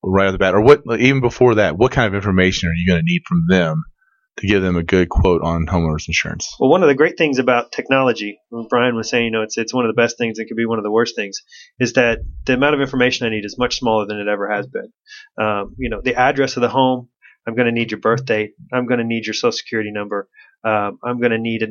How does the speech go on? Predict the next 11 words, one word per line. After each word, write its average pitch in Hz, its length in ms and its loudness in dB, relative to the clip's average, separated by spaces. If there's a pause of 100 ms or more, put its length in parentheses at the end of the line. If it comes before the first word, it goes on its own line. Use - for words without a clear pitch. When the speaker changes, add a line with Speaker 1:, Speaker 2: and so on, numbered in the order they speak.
Speaker 2:
know 113 240 -2
a 107 40 -4 (440)
really 165 320 6
minimal 127 460 2
amount 110 260 0
of 104 80 -10
questions 113 360 -2
about 104 240 -2
the 107 60 -12
home 107 220 -8
itself. 101 400 -6